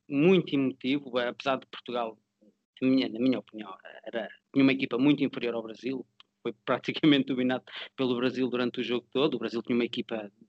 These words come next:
do outro mundo, cheio de craques, não é? Ah, mas conseguimos aguentar bem. Depois, nos penaltis, o Estádio da Luz estava completamente cheio. Era um barulho ensurdecedor. Tanto nesse jogo como o jogo do, do Marselha, não é? Ah, o Estádio da Luz estava completamente cheio. Aquilo, as emoções estavam sempre ali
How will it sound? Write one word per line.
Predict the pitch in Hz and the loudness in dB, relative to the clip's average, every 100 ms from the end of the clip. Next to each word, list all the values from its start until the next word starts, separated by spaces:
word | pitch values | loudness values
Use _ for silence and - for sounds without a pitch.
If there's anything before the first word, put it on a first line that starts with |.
| - | 2
do | |
outro | 131 110 110 | 2 2 -2
mundo, | 117 117 | -2 -2
cheio | 117 120 | -2 -4
de | |
craques, | - 120 127 - | -4 -4 -4 -4
não | 120 | 0
é? | 127 156 - - _ - | 0 -2 -10 -20 _ 0
Ah, | 147 143 | 4 6
mas | 139 160 | 6 4
conseguimos | - 175 151 160 147 | 4 2 4 2 2
aguentar | 151 147 135 | 0 0 0
bem. | 135 | -2
Depois, | 226 151 | -2 -2
nos | 139 131 | -2 -4
penaltis, | - 135 147 170 | -2 -2 -2 -4
o | 135 | -6
Estádio | 131 147 135 | -6 -4 -4
da | |
Luz | 131 143 | -4 -6
estava | - 143 143 - | -8 -8 -10 -6
completamente | 156 160 - 143 - 139 143 | -4 -4 -6 -10 -6 -4 -2
cheio. | 135 131 | 2 2
Era | 139 | 4
um | 139 | 2
barulho | 127 135 147 143 | 2 2 2 0
ensurdecedor. | 143 143 147 156 - - 120 - - - - | 2 2 2 -4 -6 -2 -2 -2 -8 -18 0
Tanto | 202 208 | 2 6
nesse | 190 - | 4 4
jogo | 185 190 | 0 0
como | 160 160 | 0 0
o | |
jogo | 147 151 | 2 -2
do, | 135 143 139 127 | -2 -4 -2 -6
do | 135 | -2
Marselha, | 135 131 - 135 160 156 | 0 0 -2 -4 -4 -6
não | 131 | -8
é? | 143 _ _ _ _ | -10 _ _ _ _
Ah, | 147 143 139 131 127 120 117 113 110 - | 2 4 4 4 4 0 -2 -8 -12 -20
o | _ | _
Estádio | - 156 147 | -4 -2 -2
da | 147 | -4
Luz | 156 | -6
estava | - 151 151 147 - | -2 -2 -2 -8 -6
completamente | 165 151 147 - 139 139 | -6 -6 -10 -8 -8 -8
cheio. | - 131 123 | -8 -6 -6
Aquilo, | 120 - 139 139 | -6 -4 -4 -2
as | 135 135 | 0 4
emoções | 151 147 147 147 143 | 6 6 4 0 2
estavam | 143 143 | 0 0
sempre | 147 156 143 143 | 0 0 0 0
ali | 135 147 151 | 2 2 0